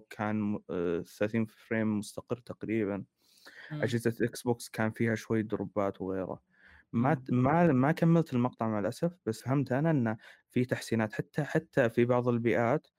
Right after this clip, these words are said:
Speaker 1: كان فعليًا البشر فيها م-، ق-، سابقًا مختفين.
Speaker 2: حلو.
Speaker 1: أضافوهم، صاروا موجودين.
Speaker 2: حلو.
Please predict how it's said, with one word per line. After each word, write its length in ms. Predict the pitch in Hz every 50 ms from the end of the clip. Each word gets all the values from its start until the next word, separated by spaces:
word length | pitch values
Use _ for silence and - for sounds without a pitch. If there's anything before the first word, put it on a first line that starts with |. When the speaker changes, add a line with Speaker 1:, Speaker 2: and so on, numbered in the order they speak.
| _ _ _ - - - _ - -
Speaker 1:
كان 320 | - 113 113 117 113 110 92
فعليًا 440 | - - 117 117 123 139 135 123
البشر 440 | 113 110 107 110 120 123 123 - 123
فيها 420 | 117 - - 135 131 120 131 139 135
م-، 260 | - - - 101 98 - - - - - - 101 - -
ق-، 160 | - - -
سابقًا 420 | - - 117 123 131 135 - 131
مختفين. 640 | 123 117 110 - - - 113 - - 117 104 - - _ _ _ _ _ _ _ _ _ _ _ - - _ - - - - 117 117 117
Speaker 2:
حلو. 200 | 139 165 139 135
Speaker 1:
أضافوهم، 280 | 127 117 113 98 - - _ _ _
صاروا 300 | - - - 110 110 113
موجودين. 300 | 113 117 117 113 117 107
Speaker 2:
حلو. 220 | - - 139 127